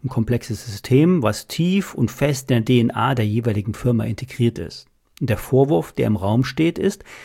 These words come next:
dass die Waldorfer angeblich verlangen, dass Kunden, die, ähm, auch Wartungs- und Supportdienstleistungen verschiedener anderer Anbieter, äh, annehmen wollen, die werden irgendwie daran gehindert. Und so kann man Preis- und Supportniveaus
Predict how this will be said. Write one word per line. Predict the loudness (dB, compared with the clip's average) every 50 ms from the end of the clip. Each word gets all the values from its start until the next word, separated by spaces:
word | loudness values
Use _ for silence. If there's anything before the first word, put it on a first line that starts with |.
| -20 -20 -20 -20 -20 -20 _ -8
dass | -8 -8 -6
die | -4 -4 -4
Waldorfer | -2 -2 0 0 0 0 0 -2 -4 -2
angeblich | 2 2 4 4 4 2 0 -2 -4
verlangen, | 0 0 2 2 4 4 4 4 4 2 2
dass | 2 0 -2 -4 -8
Kunden, | -4 2 4 6 6 6 4 2 2 2 4 4 4 2 -2 -18 -20 -20 -20 -20 _ _ _ -2
die, | 2 4 4 6 6 6 4 2 0 -8 -20 -20 -20 -12 -6
ähm, | -2 -2 0 0 0 0 -2 -4 0
auch | 4 4 4 4 4
Wartungs- | 2 2 4 6 4 4 4 2
und | 0 0 0
Supportdienstleistungen | 0 0 2 2 2 4 4 2 2 2 2 2 2 2 2 2 2 2 2
verschiedener | 2 0 -2 -2 -2 -4 -2 -4 -4 0
anderer | 2 4 4 4 4 4 4
Anbieter, | 2 2 2 4 2 0 2 2 2 2 2 0 -2
äh, | -2 -4 -4 -2 0
annehmen | 4 6 6 8 8 6 6 6 4 2 2 4
wollen, | 4 6 6 4 4 2
die | 2 2
werden | 4 4 4 2 2
irgendwie | 0 -2 -2 0 0 0
daran | 2 2 2 4 2 2
gehindert. | 2 2 4 8 8 8 8 6 4 -2 -4 -8 -6
Und | -4 -2 0 0
so | 0 0
kann | 0 2 2 4
man | 4 4 4 2
Preis- | 0 0 0 2 4 4 4 2
und | 0
Supportniveaus | 0 0 -2 -2 0 2 2 2 2 2 0 0 2 2 2 2 0 -2 -6